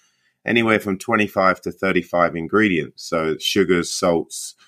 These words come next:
emulsifiers, stabilizers, sometimes dairy, milk powder. All of these things are to extend the shelf life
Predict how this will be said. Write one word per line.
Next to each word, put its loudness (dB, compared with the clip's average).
emulsifiers, 0
stabilizers, -2
sometimes -2
dairy, 2
milk -2
powder. 0
All 4
of 2
these 2
things 0
are -4
to -2
extend 0
the -4
shelf 2
life -4